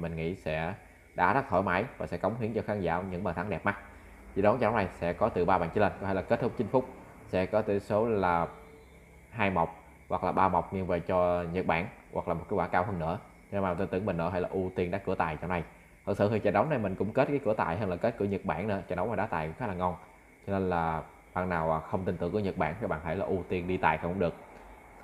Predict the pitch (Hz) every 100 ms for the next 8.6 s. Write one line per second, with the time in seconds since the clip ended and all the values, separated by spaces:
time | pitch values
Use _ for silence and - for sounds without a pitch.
0 | - - - 92 143 147 104 92 98 113
1 | 127 104 90 87 92 87 82 87 87 87
2 | 98 95 90 90 98 98 85 - - -
3 | - 101 123 104 85 - 113 92 107 107
4 | 92 85 85 87 85 92 78 95 87 92
5 | 90 80 80 - 98 87 82 90 92 82
6 | 90 113 - - - - - - - 90
7 | 90 87 92 85 - - 82 82 87 85
8 | 85 82 80 85 80